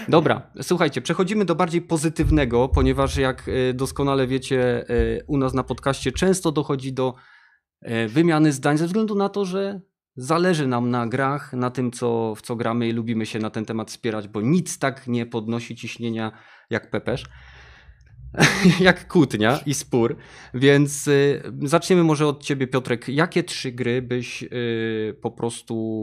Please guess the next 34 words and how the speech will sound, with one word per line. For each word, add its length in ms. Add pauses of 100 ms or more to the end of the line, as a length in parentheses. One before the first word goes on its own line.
(160)
y, 120
wybrał 540
jako 460
gry 340
takie 320
na 120
czas 200
świąteczny? 480
Wiadomo, 360
że 100
teraz 220
jak 100
ktoś 180
ma 120
pracę, 480 (200)
to 100
jest 340
w 160
stanie 320
wziąć 280
sobie 320
od 220 (180)
dwóch 480
do 140
pięciu 440
dni 220
i 40
zrobić 300
sobie 180
praktycznie 480
dwa 200
tygodnie 400
wolnego. 500 (560)
Em, 560